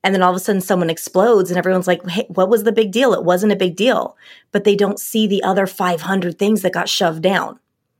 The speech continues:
They just see the one thing that triggered the final explosion. And really helping, you know, adults and then also helping the kids, kind of look, working on both sides. That's what I've been doing, is obviously working a lot with adults,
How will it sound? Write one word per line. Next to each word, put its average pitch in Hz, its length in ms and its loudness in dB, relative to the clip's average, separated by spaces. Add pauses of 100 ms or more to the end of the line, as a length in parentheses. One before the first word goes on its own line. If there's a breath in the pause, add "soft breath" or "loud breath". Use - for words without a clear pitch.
(320)
They 185 160 0
just 190 280 -2
see 196 120 -2
the 180 100 2
one 170 440 0
thing 185 320 -2
that 170 180 -4
triggered 175 500 -2 (300 soft breath)
the 185 100 0
final 165 360 -2
explosion. 202 680 -2 (520 loud breath)
And 185 480 0
really 208 380 2
helping, 208 680 -2 (160)
you 185 120 -4
know, 165 280 -2
adults 185 640 -2
and 180 180 -2
then 196 320 -4
also 226 280 0
helping 180 300 -2
the 160 80 -2
kids, 165 300 -2
kind 220 220 -4
of 277 80 -2
look, 202 300 -2
working 185 320 -2
on 156 80 -2
both 160 180 -2
sides. 185 300 -2
That's - 180 -10
what 175 80 0
I've 185 180 0
been 190 120 -2
doing, 160 320 0
is 170 300 -2 (320 loud breath)
obviously 190 360 0
working 185 240 -2
a 175 60 0
lot 165 340 -2
with 185 160 -4
adults, 233 540 0